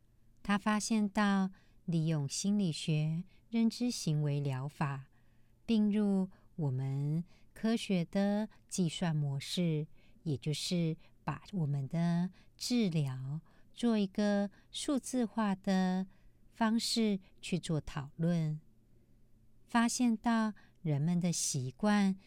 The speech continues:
是在特定的环境养成的。好比说，假如我们学会在厕所里面抽烟，或者是我们对手机上瘾，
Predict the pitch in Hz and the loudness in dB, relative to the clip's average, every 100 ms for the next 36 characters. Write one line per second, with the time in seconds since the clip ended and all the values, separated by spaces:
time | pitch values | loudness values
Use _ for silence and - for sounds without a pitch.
0 | - - - 156 165 156 - 254 240 254 | -20 -10 -4 -2 -2 -4 -2 -2 0 0
1 | 226 220 208 202 - - - 123 123 - | 0 0 0 -2 -8 -12 -6 -4 -6 -4
2 | 185 170 151 139 - - 160 120 120 - | 2 2 2 -4 -14 -6 -4 -4 -8 -6
3 | 147 135 185 185 196 196 - _ - - | -6 -4 -2 0 0 -4 -12 _ -20 -20
4 | - - - 156 175 151 - 180 180 180 | -20 -16 -8 -2 0 0 0 0 0 -2
5 | 190 - - - 156 131 135 139 143 156 | -4 -10 -20 -6 -4 -4 -4 -2 -2 -4
6 | - - 180 131 131 - - 147 - 180 | -8 -12 -8 -6 -4 -6 -4 -4 0 0
7 | 170 170 - - 160 156 - 180 156 160 | 2 -2 -8 -10 -4 -4 -2 -2 -2 -2
8 | 147 127 143 147 143 180 185 190 208 214 | -2 -2 -2 -4 -4 -4 0 0 0 0
9 | 226 233 240 - - _ - - - - | 0 0 -4 -10 -20 _ -20 -20 -10 -2
10 | 254 240 208 - 247 233 220 - - - | 0 2 0 0 2 2 0 -8 -20 -6
11 | 160 131 120 175 170 156 151 - - - | -4 -2 -2 0 2 0 -4 -12 -10 -4
12 | 131 120 170 175 - 196 175 147 131 | -4 -2 -2 -2 0 0 2 0 -2